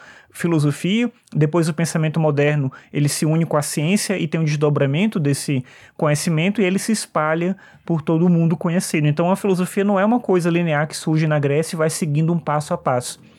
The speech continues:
Ela tem ramificações, ela tem estruturas diferentes, e é claro que eu não consigo dar conta de mostrar tudo isso aqui. Por outro lado, é bom o fato de que tem temas o suficiente pra eu abordar em muitos episódios, que é o que eu preciso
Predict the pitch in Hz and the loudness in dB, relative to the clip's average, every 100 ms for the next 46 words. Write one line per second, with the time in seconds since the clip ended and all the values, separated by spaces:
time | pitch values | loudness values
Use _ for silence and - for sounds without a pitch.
0 | - - 143 143 160 160 170 160 - 151 | -8 -2 -2 0 2 2 2 -2 -6 -8
1 | - 165 165 143 139 151 151 - - - | -6 -2 2 2 0 -4 -4 -12 -14 -6
2 | 147 - 151 180 185 170 147 165 135 156 | -4 -2 0 0 2 2 0 -2 0 -2
3 | - - - - - 160 165 160 160 175 | -6 -14 -18 -8 -4 -2 0 0 0 -4
4 | 175 175 175 170 165 165 - 147 147 160 | -2 -4 -2 0 0 -2 0 -2 0 -2
5 | 160 - - 147 160 156 151 - 151 151 | -4 -14 -6 0 2 2 -2 -2 -2 0
6 | 165 165 175 202 156 127 - 202 208 220 | 0 0 -2 -2 0 -2 0 0 0 0
7 | 185 190 185 160 202 247 - - 151 147 | 0 2 2 2 0 -2 -6 -8 -6 -2
8 | 151 156 165 170 202 - 165 175 220 240 | -4 -2 -2 -2 -4 -2 -2 0 0 -2
9 | - _ - 202 254 269 220 - 208 185 | -16 _ 0 2 4 2 0 -2 -4 -2
10 | 175 190 - 190 196 202 190 180 208 233 | -4 -4 0 2 2 2 2 0 2 4
11 | 208 262 - 254 220 185 156 185 - - | 4 2 -2 -4 0 2 0 -2 -12 -18
12 | - _ - 180 180 165 160 147 160 196 | -20 _ -2 0 0 0 0 0 0 0
13 | - | -2